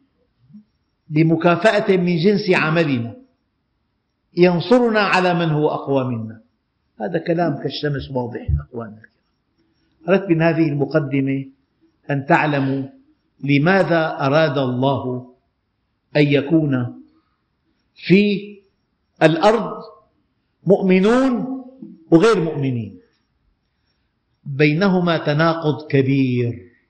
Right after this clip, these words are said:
إنسان يعمل للآخرة، إنسان يعمل للدنيا، إنسان يعبد الله ويسعى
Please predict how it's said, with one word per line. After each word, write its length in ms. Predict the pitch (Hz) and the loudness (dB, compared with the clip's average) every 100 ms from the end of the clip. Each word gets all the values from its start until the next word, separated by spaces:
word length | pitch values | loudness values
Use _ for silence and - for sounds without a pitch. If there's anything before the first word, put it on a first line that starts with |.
| _ _ _ _ _ _ _ _ _ - | _ _ _ _ _ _ _ _ _ -2
إنسان 460 | 165 139 214 208 175 | -2 2 2 2 2
يعمل 380 | 185 165 170 | 0 0 0
للآخرة، 840 | 147 147 147 170 165 156 160 175 - - - _ _ _ _ _ _ _ _ - | 0 -2 0 0 2 0 0 -2 -4 -16 -20 _ _ _ _ _ _ _ _ -4
إنسان 480 | 147 - 185 160 165 | -2 2 2 2 -2
يعمل 340 | 147 160 160 | -2 0 0
للدنيا، 640 | 143 139 117 123 110 101 - _ _ _ _ _ _ _ _ _ _ _ _ _ 180 | 0 -2 -2 -6 -6 -12 -20 _ _ _ _ _ _ _ _ _ _ _ _ _ 0
إنسان 440 | 165 233 226 202 | 2 4 4 2
يعبد 440 | 208 170 175 185 | -2 0 2 2
الله 800 | 175 156 165 185 165 175 185 - - - _ _ _ _ _ _ _ _ _ _ _ _ _ _ _ _ _ - | 2 2 2 2 2 -2 -4 -6 -14 -20 _ _ _ _ _ _ _ _ _ _ _ _ _ _ _ _ _ -2
ويسعى 720 | 160 175 214 214 147 170 165 | 4 4 4 0 0 0 -2